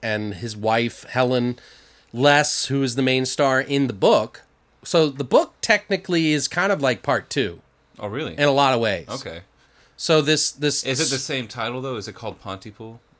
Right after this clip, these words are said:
Speaker 1: Well, the book is called Pontypool Changes Everything.
Speaker 2: Okay.
Speaker 1: The sequel, or equal, was supposed to be, well, the first one's called Pontypool.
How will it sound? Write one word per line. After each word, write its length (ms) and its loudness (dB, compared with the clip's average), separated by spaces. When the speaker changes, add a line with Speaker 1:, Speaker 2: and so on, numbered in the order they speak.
Speaker 1:
Well, 220 6
the 80 0
book 320 0
is 120 -4
called 280 0
Pontypool 420 -4
Changes 460 -6
Everything. 460 -8
Speaker 2:
Okay. 280 -12
Speaker 1:
The 160 2
sequel, 680 2
or 220 0
equal, 540 2
was 100 -4
supposed 300 -2
to 60 -10
be, 180 -4
well, 160 2
the 80 -2
first 240 2
one's 140 0
called 220 0
Pontypool. 600 -4